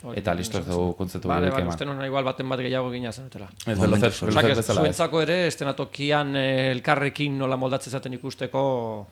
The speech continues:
Speaker 2: Bai, horretarako
Speaker 1: oraindikan
Speaker 2: izan,
Speaker 1: hortxe zaudete, ez?
Speaker 2: horretarako
Speaker 3: Bai.
Speaker 2: izan zan aurreko urte-, urteko kontzertu da, pixkat, baina, baina bai.
Speaker 3: Bai.
Speaker 1: Zer, eh, nola izaten da kontzertu, eh, bat edo nola planteatzen duzute? Bostak, eh,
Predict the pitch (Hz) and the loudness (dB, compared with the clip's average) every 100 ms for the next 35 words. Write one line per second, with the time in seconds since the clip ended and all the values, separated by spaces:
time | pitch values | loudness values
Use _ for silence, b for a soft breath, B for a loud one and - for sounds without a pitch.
0 | - - 127 120 123 135 135 139 143 139 | -10 0 4 8 8 8 8 8 8 6
1 | 139 - 123 113 104 120 127 131 123 98 | 6 2 -4 -4 -2 4 6 8 8 8
2 | - 123 135 131 120 127 120 113 120 - | 8 10 8 8 8 6 6 4 0 -2
3 | 117 123 120 113 110 101 113 123 135 120 | 0 4 4 4 2 2 6 6 4 -6
4 | 117 123 131 B B B B B - 104 | -2 0 0 B B B B B -6 -2
5 | 95 90 87 87 85 85 - 92 90 90 | 0 0 0 0 -2 -6 -4 2 4 4
6 | 80 76 - B B B B B B - | 2 -2 -12 B B B B B B -16
7 | - 139 139 123 131 139 135 131 123 123 | -4 0 2 0 0 -2 -2 -4 -2 -4
8 | 123 120 110 123 120 117 117 120 117 113 | -4 -6 -8 -6 -4 -4 -4 -4 -4 -2
9 | 127 127 123 120 120 113 110 135 147 120 | -2 -2 -4 -6 -6 -8 -6 -4 -4 -4
10 | - 135 127 131 120 120 120 117 | -4 -4 -4 -4 -2 -2 -4 -6